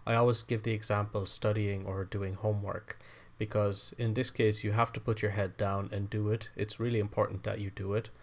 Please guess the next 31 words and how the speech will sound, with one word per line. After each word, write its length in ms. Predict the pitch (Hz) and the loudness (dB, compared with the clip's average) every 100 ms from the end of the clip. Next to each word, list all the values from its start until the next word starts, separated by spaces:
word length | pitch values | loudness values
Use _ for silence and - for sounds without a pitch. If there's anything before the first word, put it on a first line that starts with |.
| - - - - - | -20 -20 -20 -20 -6
but 240 | - 110 113 | 0 0 0
it 120 | 120 | 0
is 240 | 139 117 | 2 0
really 200 | 123 127 | -2 0
boring 580 | 120 127 123 107 98 95 - | 2 6 6 6 0 -6 -10
and 380 | - 104 101 101 | -4 -2 -2 -4
could 200 | - 110 | -4 -2
be 140 | 113 107 | 0 -2
very 340 | 107 117 113 | 2 4 4
mundane. 680 | 110 107 104 107 104 92 - - - - - - - - - - - 104 | 2 0 2 2 0 -2 -6 -8 -6 -10 -12 -20 -20 -20 -20 -20 -10 -4
And 400 | 104 101 101 - | -2 -2 -4 -4
if 160 | 113 117 | -4 -2
you 80 | |
find 380 | 107 - 135 131 | -2 2 2 4
that 220 | 117 104 | 2 0
you're 180 | 107 - | -2 0
unable 320 | 113 110 107 | 2 2 0
to 300 | 107 107 98 98 - | -2 -4 -4 -6 -6
do 180 | 131 139 | 0 0
these 280 | 127 104 - | 0 0 0
things, 580 | 101 92 92 - - - - | -2 -4 -6 -4 -6 -8 -4
then 180 | 104 110 | -2 0
this 160 | - | 0
is 80 | 110 | 0
a 80 | 101 | 0
sign 400 | - 104 98 95 | 2 2 2 -2
that 120 | 98 | -4
you're 160 | 101 98 | -2 0
oversaturated 920 | 104 107 - 104 - 101 98 92 - | 0 0 2 0 0 -2 -2 -6 -8
with 120 | 90 | -6
dopamine. 460 | 104 98 95 92 | -4 -4 -8 -8